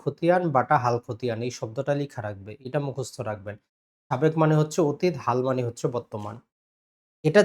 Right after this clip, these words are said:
ছাড়া খতিয়ানের মধ্যে আমরা জেএল নাম্বার মানে জুরিকডিকশন লিস্ট নাম্বার থাকবে, কোনো রেভিনিউ সার্ভে নাম্বার থাকবে না। এটা ছাড়া জমির শ্রেণী কৃষি এবং অকৃষি কলামে বিভক্ত থাকবে না।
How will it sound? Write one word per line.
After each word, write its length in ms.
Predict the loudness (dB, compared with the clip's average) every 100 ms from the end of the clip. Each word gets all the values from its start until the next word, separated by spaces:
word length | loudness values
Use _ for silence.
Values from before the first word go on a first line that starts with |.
| 6
ছাড়া 260 | 4 6 6 4 -4 -2
খতিয়ানের 440 | 2 6 8 8 6
মধ্যে 200 | 2 6 6
আমরা 200 | 8 8 8 6 4 2
জেএল 260 | 4 6 4
নাম্বার 220 | 2 0 0
মানে 120 | 0 0 2
জুরিকডিকশন 640 | 2 0 -2 -8 -2 2 2
লিস্ট 200 | 2 -2 -2
নাম্বার 260 | 0 0 -2 -2
থাকবে, 280 | -6 -2 -2 -4 _ _
কোনো 140 | -2 0 2
রেভিনিউ 380 | 4 4 4 4 4
সার্ভে 260 | 4 4 0
নাম্বার 240 | 0 -2 -2 -2
থাকবে 260 | -4 -4 -10
না। 60 | -12 _ _ _ _ _ _ -4
এটা 140 | 2 2
ছাড়া 200 | 4 4 6
জমির 260 | 6 6 4
শ্রেণী 280 | 2 2 2 0
কৃষি 280 | -4 0 4 4
এবং 120 | 6 4
অকৃষি 320 | 2 0 -2 0
কলামে 360 | 2 4 4 2 0
বিভক্ত 340 | 0 0 0 -2 -2
থাকবে 280 | -6 -2
না। 60 | -2